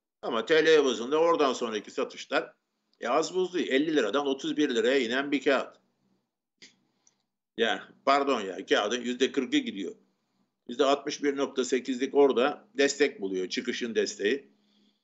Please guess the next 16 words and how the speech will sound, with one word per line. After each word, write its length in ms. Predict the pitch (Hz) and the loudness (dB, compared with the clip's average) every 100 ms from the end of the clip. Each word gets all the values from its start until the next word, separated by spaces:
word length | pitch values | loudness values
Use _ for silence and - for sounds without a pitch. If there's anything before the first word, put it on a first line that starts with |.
| _ _ _ _ _ - | _ _ _ _ _ 0
Geri 240 | 117 123 | 2 2
düzeltme 400 | 107 110 110 120 | 0 0 0 -2
hattında. 600 | 107 98 - 90 113 143 - _ | -4 -4 -8 -8 -8 -8 -14 _
Sonra 340 | - 175 170 151 | -6 -2 -2 0
kırk 220 | 156 139 | -2 -2
iki 220 | 151 151 | -4 2
doksan 380 | 123 - 117 107 | 2 2 -4 -2
filan. 280 | 135 175 190 | 0 2 2
Demek 300 | 214 139 120 | 2 2 0
ki 80 | |
burada 300 | 147 151 143 | -4 2 2
kırk 240 | 147 160 185 | 2 0 -2
üç 300 | - - - _ - | -6 -8 -12 _ -4
civarında 560 | 127 123 107 104 117 | 0 2 2 0 -4
kısa 260 | 113 - 151 | -4 -2 0
vadede 540 | 117 101 101 143 - | 2 2 0 0 -2